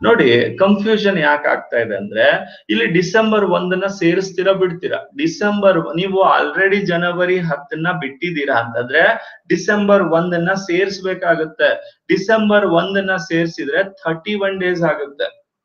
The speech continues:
Okay, so total forty days ಆಗುತ್ತೆ. ಓಕೆ,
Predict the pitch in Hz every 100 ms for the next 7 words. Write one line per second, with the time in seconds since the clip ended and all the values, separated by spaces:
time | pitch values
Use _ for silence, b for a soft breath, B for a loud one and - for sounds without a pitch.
0 | _ _ _ _ _ 131 131 220 226 -
1 | - 160 156 165 170 170 202 - - -
2 | 147 143 143 175 240 - _ 143 147 151
3 | 143 135 131 123 - 131 - - _ _
4 | _ _ 113 113 202 208 -